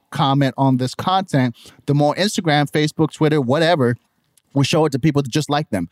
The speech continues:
You guys have to realize that these algorithms are so smart. Like, I'm telling you, if you go on your, I can tell what you like just by your Explore page. I'll tell you, he likes fishing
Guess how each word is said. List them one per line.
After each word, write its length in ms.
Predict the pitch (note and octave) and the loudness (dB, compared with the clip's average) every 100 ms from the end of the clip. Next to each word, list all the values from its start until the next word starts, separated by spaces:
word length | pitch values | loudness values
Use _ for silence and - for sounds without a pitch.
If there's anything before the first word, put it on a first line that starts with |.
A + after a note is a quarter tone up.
| - _ | -14 _
You 120 | D#3 | 0
guys 180 | F3 A3+ | 2 2
have 140 | G3 | 0
to 100 | E3+ | 2
realize 340 | D#3+ F3 D3+ D3 | 2 4 2 0
that 140 | C3 | 0
these 180 | D3+ D#3+ | 0 0
algorithms 760 | - D3+ G#3+ E3+ C#3+ C3+ C3+ B2+ | 0 0 2 2 2 4 2 2
are 160 | B2+ B2 | 0 -2
so 520 | - - D3 D3+ D#3 | -2 0 2 2 0
smart. 580 | - - C#3+ D3 A#2+ - _ - - _ | -6 -2 0 2 0 -4 _ -20 -20 _
Like, 240 | - C#3+ C#3 | -4 -4 0
I'm 100 | D#3 | -2
telling 300 | C#3 F3 D#3 | 0 0 0
you, 40 | C3 | -2
if 100 | - | -2
you 100 | G3 | 0
go 120 | G#3+ | 0
on 120 | F3+ | 2
your, 120 | E3+ D#3+ - | 0 -2 -4
I 120 | F#3 | -2
can 120 | F#3 | -2
tell 300 | E3 D3+ B2+ | -2 0 0
what 220 | C3+ D#3 | -2 -2
you 80 | D3 | -2
like 200 | C#3+ B2 | -2 -2
just 160 | B2+ - | -6 -4
by 120 | C3 | 0
your 180 | B2 A#2 | 0 0
Explore 320 | - B2+ A#2+ | -2 -2 0
page. 240 | A#2 G#2 | 0 -2
I'll 120 | B2 B2+ | -4 -2
tell 140 | C3+ | -2
you, 100 | B2 | -4
he 120 | - E3 | -2 0
likes 200 | D#3+ D3+ | -2 -2
fishing 440 | G3 F#3+ F3 F3 | -4 -2 -4 -4